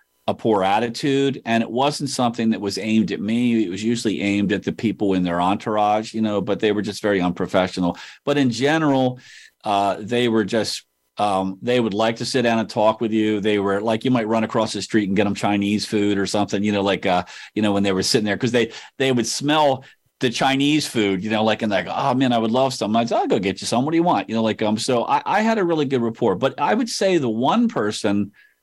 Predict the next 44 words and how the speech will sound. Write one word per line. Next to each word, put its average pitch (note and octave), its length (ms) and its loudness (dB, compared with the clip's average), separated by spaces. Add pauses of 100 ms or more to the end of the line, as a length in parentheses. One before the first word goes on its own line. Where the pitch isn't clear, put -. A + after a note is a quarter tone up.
(360)
that C3 180 0
would B2 160 2
be A#2+ 400 0 (200)
my A#2 220 2
favorite, A#2+ 760 0 (340)
which A#2 300 -2
is A#2 140 0
a A2+ 40 0
bit B2+ 200 0
of A2+ 100 0
a G#2+ 60 -4
story, B2+ 640 0
um, G2+ 500 -2 (240)
would A#2+ 260 0
not D3 260 2
be D3+ 80 2
the A#2 140 0
person A2 420 0
you G2+ 140 0
would F#2+ 100 -2
think. E2+ 380 -2
There G#2+ 240 -2
was B2+ 320 0
a C#3 60 -2
man, A#2 500 2 (360)
and A2 160 -6
I'm A2+ 120 2
not B2+ 160 2
gonna A#2+ 160 0
name A2+ 340 2
him, F#2 200 0
but F#2+ 200 -2
he G#2+ 160 -2
was G#2 220 0
a - 20 -6
very A#2+ 440 0
highly A2+ 420 0
regarded F#2+ 420 0
classical F#2 520 -2
pianist. B2 580 -2 (600)
And G2+ 280 0
he C3+ 180 0
came D#3 360 0
in, G#2 420 0